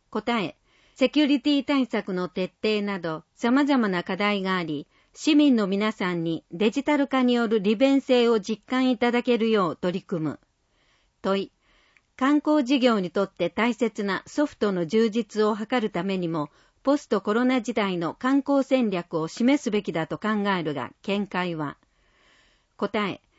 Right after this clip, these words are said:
意見交換などの機会を通じて、各関係団体などと連携し、本市の観光戦略を早急に取りまとめ、官民が一丸となり、観光振興に取り組む。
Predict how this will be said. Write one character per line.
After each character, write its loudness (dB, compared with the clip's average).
意 -4
見 2
交 2
換 -2
な -2
ど -2
の -4
機 -20
会 0
を -2
通 -4
じ -14
て、 -6
各 -4
関 2
係 2
団 0
体 -2
な -4
ど -4
と -2
連 -2
携 0
し、 -8
本 4
市 -2
の -2
観 2
光 2
戦 2
略 -2
を -2
早 -4
急 4
に 4
取 0
り 2
ま 0
と -4
め、 -4
官 2
民 2
が -2
一 -2
丸 2
と 0
な 0
り、 -6
観 2
光 2
振 0
興 0
に -4
取 -2
り -10
組 -2
む。 -6